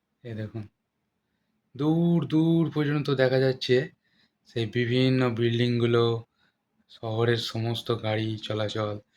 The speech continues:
ট্রাম, বাস সমস্ত ছুটছে। দেখুন, আপনাদেরকে দেখাই। এসি চলছে তো,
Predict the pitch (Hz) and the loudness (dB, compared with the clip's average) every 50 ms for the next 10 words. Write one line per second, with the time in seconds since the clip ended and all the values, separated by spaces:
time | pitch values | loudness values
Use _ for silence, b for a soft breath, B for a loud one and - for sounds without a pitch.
0 | _ _ _ _ _ _ - 120 117 117 117 113 113 110 107 104 98 104 107 110 | _ _ _ _ _ _ 0 2 4 4 4 4 2 0 -2 -4 -4 -2 -2 0
1 | 110 110 107 - - - - - 110 117 120 123 123 - - 120 - - - 113 | 0 -2 -4 -6 -10 -14 -10 -4 -2 0 0 0 0 -4 -6 -10 -10 -10 -10 -10
2 | 107 - - - 110 107 104 98 98 104 104 - _ _ _ _ _ _ _ _ | -10 -6 -4 -2 -2 0 -2 -4 -6 -10 -12 -12 _ _ _ _ _ _ _ _
3 | _ _ _ _ _ _ _ _ - 117 113 113 113 113 113 110 107 - 120 107 | _ _ _ _ _ _ _ _ -10 -6 -4 -2 0 0 0 -2 -2 -4 -4 -2
4 | 110 107 104 104 123 143 139 - - - _ _ _ _ _ _ _ _ _ _ | -2 -2 -2 -2 -2 -2 -4 -6 -14 -20 _ _ _ _ _ _ _ _ _ _
5 | _ _ _ _ _ _ _ _ _ _ _ _ _ _ _ _ _ _ _ _ | _ _ _ _ _ _ _ _ _ _ _ _ _ _ _ _ _ _ _ _
6 | _ _ _ _ _ _ _ _ _ _ - 123 113 110 - 120 107 123 127 123 | _ _ _ _ _ _ _ _ _ _ 0 0 2 2 2 2 6 6 6 6
7 | 120 - 156 156 - | 6 4 4 4 4